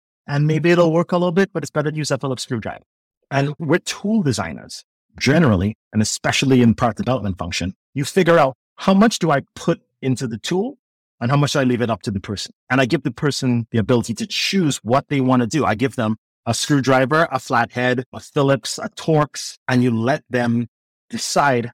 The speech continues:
how they want to use the tool for the application at hand. So going from that analogy to concretely with M L,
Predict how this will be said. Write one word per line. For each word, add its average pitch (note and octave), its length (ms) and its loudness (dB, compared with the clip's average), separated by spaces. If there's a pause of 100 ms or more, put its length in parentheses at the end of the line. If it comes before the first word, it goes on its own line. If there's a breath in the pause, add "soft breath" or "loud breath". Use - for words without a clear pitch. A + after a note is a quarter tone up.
(120)
how E3 320 2
they D#3 140 0
want D3+ 180 2
to C#3 80 4
use B2+ 200 2
the - 140 -20
tool C3+ 240 -2
for B2+ 300 -2
the A#2 340 -2
application G#2+ 560 -4
at - 120 -8
hand. G#2+ 320 0 (1040 soft breath)
So D3+ 260 2 (520)
going E3+ 200 2
from E3+ 180 0
that C#3 140 2
analogy A2+ 500 0
to B2+ 140 -6
concretely B2+ 560 -2
with A#2 160 -2
M G#2+ 160 0
L, D#3+ 240 0